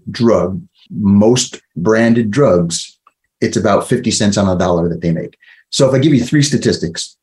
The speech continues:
fifty cents, two hundred billion, and eighty percent,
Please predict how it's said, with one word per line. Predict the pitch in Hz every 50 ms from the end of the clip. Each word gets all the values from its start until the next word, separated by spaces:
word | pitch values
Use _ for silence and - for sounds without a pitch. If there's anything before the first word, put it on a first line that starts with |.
| _ _ _ _
fifty | - 135 123 - 147
cents, | 135 131 151 156 135 - - - _ _ _ _ _ _ _ _ _ -
two | - - 170 165
hundred | 165 156 147 151 143 131 123
billion, | 151 127 101 92 92 113 135 135 - _ _ _ _ _ _ -
and | 120 120 -
eighty | 131 139 143 156 160
percent, | 156 139 - - 165 101 95 -